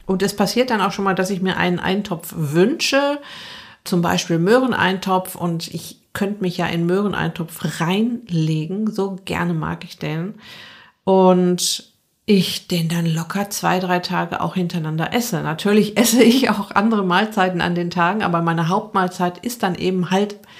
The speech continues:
mal zwei, drei Tage der Möhreneintopf. Da geht ja die Welt jetzt auch nicht von unter,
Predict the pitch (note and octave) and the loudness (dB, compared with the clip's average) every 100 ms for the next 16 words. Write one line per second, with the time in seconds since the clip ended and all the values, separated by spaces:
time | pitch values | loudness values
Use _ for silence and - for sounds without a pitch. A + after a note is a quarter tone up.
0 | - - G3+ G3+ - G3+ A3 G3+ G#3+ G#3 | -12 -2 -2 0 0 2 2 0 0 2
1 | G3+ G#3 G#3 A3 C4+ G#3+ - D#3+ E3 D#3+ | 2 0 0 2 2 0 -2 -4 -4 -4
2 | F3+ E3+ G#3+ A3 F#3+ F3+ F#3 G#3 G3 F3 | -2 0 0 0 0 2 0 0 -2 -4
3 | E3+ A3 A#3 - D#3 D#3 D#3+ D#3+ F#3+ F#3+ | -2 -2 -2 -4 -6 -6 -6 -6 -2 -2
4 | A#3 | -2